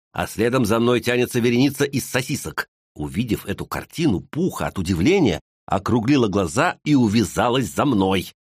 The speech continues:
«Сократик, я тоже хочу!» — жалобно заскулила она.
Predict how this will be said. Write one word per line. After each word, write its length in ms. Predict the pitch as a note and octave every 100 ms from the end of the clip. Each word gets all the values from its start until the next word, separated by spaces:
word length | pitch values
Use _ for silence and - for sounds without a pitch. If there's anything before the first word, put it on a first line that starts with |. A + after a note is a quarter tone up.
| _
«Сократик, 720 | - - C3+ G3 C#3 C#3 G2+
я 100 | C#3+ A2
тоже 240 | C#3+ F#2+
хочу!» — 440 | - G#2 - A2+ - _
жалобно 560 | - D#2+ A2 A2 F2+ G2+
заскулила 460 | F2+ - G2+ G2+ F#2
она. 220 | G2